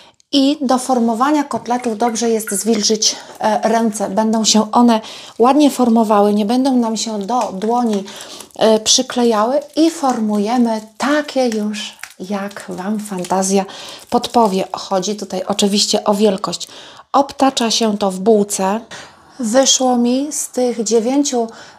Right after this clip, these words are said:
małych jajek dwa, cztery, sześć, siedem kotlecików. Tłuszcz, oczywiście smalec.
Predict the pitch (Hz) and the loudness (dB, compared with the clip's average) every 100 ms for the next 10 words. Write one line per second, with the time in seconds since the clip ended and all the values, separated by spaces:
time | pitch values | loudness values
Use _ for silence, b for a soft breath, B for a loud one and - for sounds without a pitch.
0 | - 247 254 220 220 - 214 214 214 247 | -2 0 4 2 0 -2 0 4 4 2
1 | - - - 175 208 240 - - 220 208 | -2 -16 -12 -4 -2 -2 -4 -4 -4 -4
2 | 208 208 - B B B - 254 220 233 | -4 -6 -8 B B B -2 0 2 0
3 | 233 - - - - _ - 262 240 233 | -2 -6 -20 -20 -20 _ -4 0 2 2
4 | - 214 - 254 - - - - b b | 2 0 2 0 0 -12 -20 -20 b b
5 | b - 254 254 262 - - - - 240 | b -10 -2 -2 -2 -6 -8 -14 -2 -2
6 | 254 247 220 247 - 233 220 - - - | 0 0 0 -2 -2 -2 -2 -6 -2 2
7 | 254 233 202 202 208 | 2 2 0 -2 -2